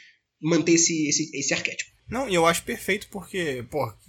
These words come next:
Speaker 2: quem ma-, melhor pra fazer isso que o brasileiro, tá ligado? Tipo assim, a gente
Speaker 1: Aham.
Speaker 2: sempre tá fudido, independente de tudo. A gente inventa uma coisa pra gastar ou um trem aleatório que não precisava de jeito nenhum.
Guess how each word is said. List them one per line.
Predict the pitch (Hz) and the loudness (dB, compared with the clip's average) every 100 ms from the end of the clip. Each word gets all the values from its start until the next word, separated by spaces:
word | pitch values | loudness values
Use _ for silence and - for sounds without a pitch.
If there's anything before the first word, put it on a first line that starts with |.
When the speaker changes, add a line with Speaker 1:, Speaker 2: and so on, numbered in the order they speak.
| - | -10
Speaker 2:
quem | - 170 240 | -2 0 0
ma-, | 262 196 151 147 | -4 -6 -6 -6
melhor | 131 147 135 147 | -4 -2 0 0
pra | - 135 | -2 -2
fazer | 127 120 127 | -2 -2 -2
isso | 143 | -4
que | - | -6
o | 254 | -4
brasileiro, | 233 185 156 170 | -2 0 0 0
tá | - | -2
ligado? | 123 123 | -8 -8
Tipo | - - | -10 -8
assim, | 147 | -6
a | 131 | -4
gente | 147 | -2
Speaker 1:
Aham. | 170 - | 0 4
Speaker 2:
sempre | 220 - | 4 4
tá | |
fudido, | 240 208 151 175 | 0 -2 0 2
independente | 185 190 220 196 196 | 2 2 0 2 0
de | 202 | -6
tudo. | - 185 | -6 -2
A | |
gente | 160 165 | -2 0
inventa | 180 147 185 190 | 0 2 2 2
uma | 175 151 | 0 0
coisa | - 147 | 2 0
pra | 143 139 | 2 2
gastar | 127 117 - 135 143 | 2 0 0 2 4
ou | 131 127 - - - | 2 -2 -8 -18 -8
um | 147 | -6
trem | - 147 | 0 2
aleatório | 139 127 - 135 | 4 2 0 -4
que | 131 | -4
não | 139 | -6
precisava | - - 131 143 | -2 -2 0 0
de | 139 | -2
jeito | 117 104 160 180 | -4 0 0 0
nenhum. | 147 135 | -4 -6